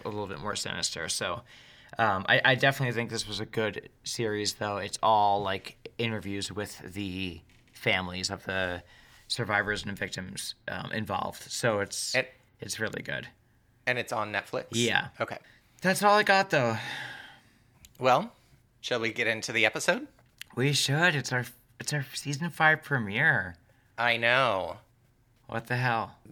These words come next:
Speaker 2: What the hell?
Speaker 1: Can you believe it?
Speaker 2: I know. We'll talk about our feelings on this episode at the end.
Speaker 1: Oh, God.
Speaker 2: But I have feelings.
Speaker 1: Oh, boy.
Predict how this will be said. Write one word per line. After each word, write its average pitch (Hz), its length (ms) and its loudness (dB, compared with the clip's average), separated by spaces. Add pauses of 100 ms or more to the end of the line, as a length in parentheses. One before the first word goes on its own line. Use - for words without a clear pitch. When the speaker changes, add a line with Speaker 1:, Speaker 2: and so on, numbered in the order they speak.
Speaker 2:
What 117 260 4
the 107 80 2
hell? 92 280 0
Speaker 1:
Can 117 120 -2
you 120 120 -2
believe 120 340 0
it? 156 160 2 (720)
Speaker 2:
I 131 120 4
know. 127 140 4
We'll 120 180 2
talk 123 260 4
about 120 460 4
our 117 100 4
feelings 135 440 0
on 135 140 6
this 131 160 -2
episode 135 460 0
at 131 100 -6
the 127 160 4
end. 92 220 4 (140)
Speaker 1:
Oh, 107 140 -8
God. 101 340 -6 (260)
Speaker 2:
But 104 100 2
I 98 140 4
have 101 180 0
feelings. - 520 -8
Speaker 1:
Oh, 117 300 0
boy. 104 360 -4